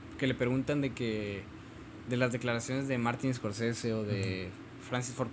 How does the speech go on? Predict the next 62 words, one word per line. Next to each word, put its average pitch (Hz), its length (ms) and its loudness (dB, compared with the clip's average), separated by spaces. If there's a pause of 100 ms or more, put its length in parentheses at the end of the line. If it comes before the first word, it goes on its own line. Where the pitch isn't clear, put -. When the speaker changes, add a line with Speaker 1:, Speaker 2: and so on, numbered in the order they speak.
Speaker 1:
Coppola 110 480 0
o 95 180 -4
hasta 98 200 -4
de 110 60 0
Speaker 2:
No - 60 -4
Speaker 1:
Spielberg? 135 340 8
Speaker 2:
las 160 120 8
he 180 60 10
visto 175 240 6
completas, 135 640 4 (100)
pero 143 140 8
Speaker 1:
O - 20 12
Speaker 2:
me 147 60 10
Speaker 1:
de 147 60 10
que - 20 -
Speaker 2:
salen, 135 140 8
me - 20 2
Speaker 1:
clips, 170 180 10
Speaker 2:
salen 135 220 8
Speaker 1:
¿no? 131 80 6
Speaker 2:
clips, 156 180 6
Speaker 1:
De 135 120 4
Speaker 2:
sí. 120 100 6
Speaker 1:
que 120 100 6
en 117 120 2
TikTok 127 400 2
o 120 80 4
de 110 100 0
que 113 100 -4
el 113 60 2
vato 117 180 0
dice 131 220 0
de 123 80 -2
que, 120 100 -6
güey, 151 160 2
pues 127 220 -4
es 131 100 -6
que 160 120 -8
al 156 40 -8
final 143 160 -4
de 143 80 0
cuentas, 143 460 -2 (1500)
o 123 60 -6
sea, 110 340 0
el 117 140 2
arte 147 440 2
es 135 140 0
arte, 135 300 -2
güey, 151 280 -2
o 131 100 0
sea, 117 240 0
Speaker 2:
Sí, 107 140 2
sí, 110 40 2
Speaker 1:
no 117 140 2
Speaker 2:
sí. 104 60 0
Speaker 1:
se 131 80 0
puede 135 240 2
menospreciar 123 500 0
el 123 80 -2
trabajo. 110 380 2
Speaker 2:
O 127 480 12 (160)
también 139 340 6